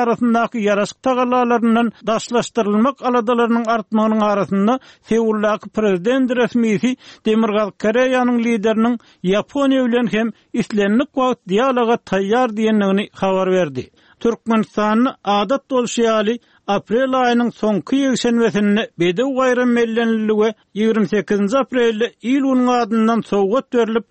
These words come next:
döwlet dostlarlygynyň atlarynyň sany ýene bir gezek köpeldildi. Öňkü ýyllardan tapawutlykda Bedew gaýram bu gezek milli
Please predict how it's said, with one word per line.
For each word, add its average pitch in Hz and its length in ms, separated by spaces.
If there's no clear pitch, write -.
döwlet 208 420
dostlarlygynyň 226 720
atlarynyň 208 560
sany 196 280
ýene 247 300
bir 214 140
gezek 202 260
köpeldildi. 165 680
Öňkü 220 400
ýyllardan 269 480
tapawutlykda 214 840
Bedew 214 360
gaýram 233 340
bu 226 100
gezek 220 280
milli 196 300